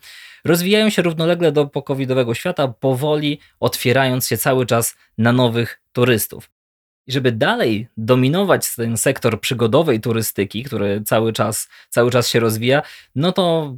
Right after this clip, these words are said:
w przyszłości planują szereg innowacji. Zobaczymy, jak im to wyjdzie. Jakie lekcje Gareth wyniósł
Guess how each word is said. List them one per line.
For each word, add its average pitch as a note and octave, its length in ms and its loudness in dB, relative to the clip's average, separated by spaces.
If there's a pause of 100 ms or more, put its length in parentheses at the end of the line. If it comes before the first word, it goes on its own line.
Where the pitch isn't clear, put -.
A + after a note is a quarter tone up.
w - 120 -20
przyszłości C#3 500 2
planują B2+ 440 2
szereg A#2+ 340 0
innowacji. A#2+ 600 0 (180)
Zobaczymy, A#2 640 2
jak A2 360 -2
im A2+ 180 0
to G#2+ 120 0
wyjdzie. G#2 420 -2 (1900)
Jakie F3 260 2
lekcje E3 480 0
Gareth B2 420 2
wyniósł C#3 420 0